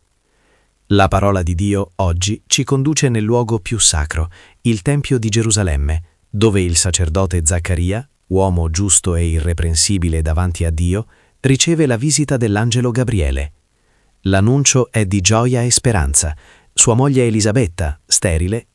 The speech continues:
gli darà un figlio. Eppure, Zaccaria, di fronte all'impossibile, non crede. La sua mente è piena di ragionamenti umani.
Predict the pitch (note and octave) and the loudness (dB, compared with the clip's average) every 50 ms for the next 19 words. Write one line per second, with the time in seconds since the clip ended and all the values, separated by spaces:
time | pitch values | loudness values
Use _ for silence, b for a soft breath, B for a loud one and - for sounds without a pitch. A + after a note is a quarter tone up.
0 | _ _ - A2 A#2 A#2+ A2 A2 A2+ A#2+ C3 C3 B2+ - - F2+ D#2 C#2+ C2 C2 | _ _ -2 0 0 2 2 2 2 2 0 -2 -2 -4 -4 -4 -4 -4 -6 -8
1 | B1 - - _ _ _ _ _ _ _ _ _ _ _ _ _ _ _ F2 E2 | -10 -12 -16 _ _ _ _ _ _ _ _ _ _ _ _ _ _ _ -4 -4
2 | D#2 - D2 C#2 D#2 G2+ B2 - _ _ _ - F#2+ G2 F#2 E2 - F2+ E2 F2+ | -2 -2 -4 -2 -2 -4 -4 -8 _ _ _ -2 -2 0 0 -2 -2 -2 -2 0
3 | F2+ F#2 G2 G#2+ - _ _ F2+ E2+ E2+ D#2+ - G2 G2+ F#2+ E2+ G2 F2 E2+ F2 | 0 -2 -4 -6 -8 _ _ -6 -4 -4 -2 -2 -2 -2 -2 -2 -2 -2 0 0
4 | F2+ G2 F#2 F2 G2+ - - - D#2 C2+ D2 F#2 G2 A2+ - _ _ A2 A2 A2+ | -2 -2 -2 -2 0 0 0 0 0 -2 -2 -2 -2 -4 -6 _ _ -2 0 2
5 | B2 C3 B2+ - - D2 - C2 C2 C2 b b b b b b b b b b | 2 0 -2 -2 -4 -4 -4 -4 -6 -10 b b b b b b b b b b
6 | b - G2 F#2 - - F#2+ F2+ F#2+ G2+ G2 E2+ F#2+ F2 E2 E2 E2+ G2 G2 G2 | b -2 0 0 2 2 0 0 2 0 0 0 0 -2 -2 0 0 0 0 2
7 | G2 F#2 F2 F2 F2+ E2+ F2 E2 E2+ F2+ E2+ E2+ F#2 F#2+ F#2 E2+ E2+ E2 F2+ G#2+ | 0 0 0 -2 -2 -2 0 0 0 0 2 2 0 0 0 0 -2 0 0 2
8 | G#2+ F#2 D#2+ D2 D2 | 2 2 0 -2 -4